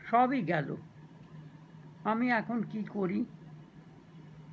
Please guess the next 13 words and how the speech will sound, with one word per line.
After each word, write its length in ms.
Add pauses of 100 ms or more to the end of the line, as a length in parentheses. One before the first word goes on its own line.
(140)
আমি 180
যে 120
কিছুই 460
জানি 340
না।" 220 (1400)
দাওয়াটায় 640
চুপটি 340
করে 240
বসে 280
থাকতো, 500 (920)
দূরের 560
দিকে 220
তাকিয়ে। 480